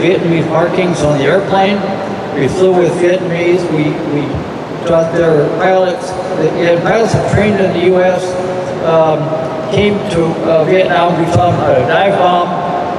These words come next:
And then on combat missions, we flew with, uh, enlisted men who at least could speak the language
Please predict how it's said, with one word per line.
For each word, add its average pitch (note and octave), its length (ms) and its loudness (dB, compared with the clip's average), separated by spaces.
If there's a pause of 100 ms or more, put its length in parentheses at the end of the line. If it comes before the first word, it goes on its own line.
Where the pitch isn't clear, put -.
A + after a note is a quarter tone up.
And D#3 180 -2
then D#3+ 200 0 (160)
on D3 240 0
combat G3 340 2
missions, F3 400 0 (140)
we D3+ 80 2 (160)
flew E3+ 180 4
with, D3+ 300 2 (160)
uh, D3 320 0 (320)
enlisted G3 460 2
men D#3+ 260 2 (140)
who D#3 160 0
at D#3+ 100 -2
least F3+ 240 0
could D3 180 -2
speak E3 260 -2
the D3 120 -2
language C#3+ 420 0